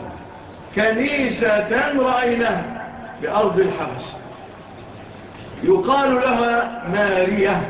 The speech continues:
بالتخفيف، بمثل حديثين"، أي السبب. قال: "حدثنا أبو بكر بن أبي شيبة، عمرو بن ناطق، قال: حدثنا هاشم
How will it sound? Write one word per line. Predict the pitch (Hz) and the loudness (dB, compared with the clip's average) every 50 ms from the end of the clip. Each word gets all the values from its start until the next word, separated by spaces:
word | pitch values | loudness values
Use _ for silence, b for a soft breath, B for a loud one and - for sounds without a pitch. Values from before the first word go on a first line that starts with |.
| - - - - - - - - - - - - - - - - | -8 -10 -12 -12 -14 -14 -16 -16 -16 -16 -16 -16 -16 -14 -12 -8
بالتخفيف، | 147 160 - - 165 - - - - 147 139 120 - - - - - - - - - - - - - - - - - | -8 -6 -2 -2 -2 -2 -2 -4 -4 -4 -4 -4 -6 -8 -14 -16 -16 -16 -16 -16 -16 -16 -16 -16 -16 -16 -16 -6 0
بمثل | 165 180 196 240 277 254 220 233 220 220 - | 4 4 6 6 4 2 0 0 2 2 2
حديثين"، | - 196 196 190 185 180 170 170 180 170 - - 165 160 | 4 2 2 2 2 0 0 0 0 0 0 -2 -2 -2
أي | 156 | -2
السبب. | 156 156 - - 175 160 - - - - - - - - - - - - - - - - - - - | -2 -2 -2 0 0 0 0 -2 -6 -10 -12 -12 -14 -14 -14 -16 -16 -16 -16 -16 -18 -16 -14 -6 0
قال: | 160 165 180 | 2 2 4
"حدثنا | 185 190 190 214 208 190 196 202 190 | 4 2 2 2 2 2 2 2 4
أبو | 185 190 190 | 4 4 4
بكر | 190 220 220 208 196 190 190 | 4 4 2 4 4 4 4
بن | 180 190 | 4 4
أبي | 190 190 208 220 233 208 | 2 2 2 2 2 2
شيبة، | - 254 254 233 202 - - - - - - - - - - - - - - - - | 2 2 2 2 2 0 0 -4 -6 -8 -10 -12 -14 -14 -14 -14 -14 -14 -12 -6 -2
عمرو | - 180 190 185 185 185 180 175 | 0 2 2 4 4 4 4 4
بن | 175 170 170 165 165 | 4 2 2 2 2
ناطق، | 175 175 175 170 - - - - - - - - - - - - - - - - - - | 2 2 2 2 0 -2 -6 -10 -10 -12 -12 -14 -14 -14 -14 -14 -14 -16 -16 -16 -6 -2
قال: | 143 165 190 190 | 2 2 4 4
حدثنا | 190 190 185 175 220 220 202 214 208 208 202 190 190 214 202 | 4 2 2 2 2 4 4 4 4 4 4 4 4 4 2
هاشم | 185 - - - | 0 -2 -4 -6